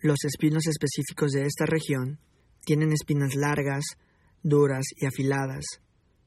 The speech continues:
Esta fue una corona que cortaba, perforaba y ensangrentaba la cabeza del rey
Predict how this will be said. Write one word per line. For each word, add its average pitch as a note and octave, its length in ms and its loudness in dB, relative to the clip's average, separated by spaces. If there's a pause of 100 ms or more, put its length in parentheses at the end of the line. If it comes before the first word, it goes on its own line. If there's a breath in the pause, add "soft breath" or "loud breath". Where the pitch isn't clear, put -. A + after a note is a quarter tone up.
(160)
Esta D#3 500 0 (400 soft breath)
fue D3+ 140 4
una D#3+ 180 2
corona C#3+ 360 0
que C#3+ 120 -6
cortaba, C#3+ 600 -2
perforaba C#3 720 -2
y - 140 -2
ensangrentaba C#3 840 0
la C#3 140 -2
cabeza C#3 440 -2
del C#3 160 0
rey C3 340 -2